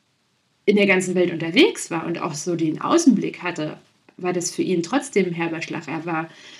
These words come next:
äh, Parteimitglied der S E D und, äh, auch sein Vater war in der S E D. Also für ihn, ja, ist da erstmal eine Welt zusammengebrochen. Und das fand ich total interessant. Auch,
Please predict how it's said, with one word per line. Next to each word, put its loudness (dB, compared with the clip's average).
äh, -4
Parteimitglied 2
der -4
S -4
E 2
D 6
und, -2
äh, -6
auch -10
sein -6
Vater -8
war -2
in 0
der -2
S -8
E 2
D. 4
Also -2
für -6
ihn, -2
ja, 6
ist -6
da 2
erstmal -4
eine 2
Welt 4
zusammengebrochen. -2
Und -2
das -6
fand 4
ich 2
total -4
interessant. -2
Auch, -4